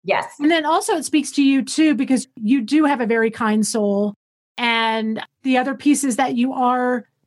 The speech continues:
Speaker 2: so willing to help. And I feel like you being of service to others and helping so many women out there, it's amazing.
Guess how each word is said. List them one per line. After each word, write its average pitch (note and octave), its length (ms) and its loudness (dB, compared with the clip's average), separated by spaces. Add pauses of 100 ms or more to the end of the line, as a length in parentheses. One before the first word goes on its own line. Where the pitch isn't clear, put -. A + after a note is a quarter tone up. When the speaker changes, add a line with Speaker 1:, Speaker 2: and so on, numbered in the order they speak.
Speaker 2:
so - 240 -4
willing C#4+ 360 0
to B3 80 -4
help. A#3+ 500 -4 (220)
And A3+ 280 0
I A3 100 2
feel B3 260 0
like A3+ 400 -2 (240)
you A#3+ 420 0
being A#3+ 320 2
of A3 100 -2
service A#3+ 380 -2
to - 120 -8
others A#3 280 0
and A3 100 2
helping A#3 300 2
so B3+ 240 0
many C4 200 2
women A3 500 2
out G#3+ 280 -4
there, G3+ 480 0 (380)
it's D4+ 200 -4
amazing. A#3 800 0